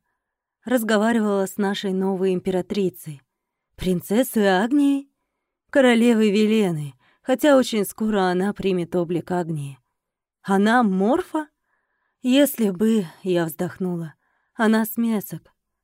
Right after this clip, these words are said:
Сильный маг огня совершенствовалась триста лет, постоянно находилась под личиной,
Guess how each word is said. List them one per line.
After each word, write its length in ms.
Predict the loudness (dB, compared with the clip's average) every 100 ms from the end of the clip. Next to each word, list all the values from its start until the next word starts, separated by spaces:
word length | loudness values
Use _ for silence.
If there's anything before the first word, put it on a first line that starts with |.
| _
Сильный 420 | 0 2 4 4
маг 320 | 2 0 0
огня 460 | -2 0 0 0 -2
совершенствовалась 1000 | -4 -4 -4 -4 -4 -2 -2 -2 -2 -4
триста 400 | -6 -4 -4 -4
лет, 340 | -2 -4 -6 _ -20 -8
постоянно 580 | -6 -2 0 2 2 2
находилась 680 | 0 0 -2 0 -2 -2 -4
под 180 | -6 -2
личиной, 760 | -4 -4 -2 -2 -2 -6 -14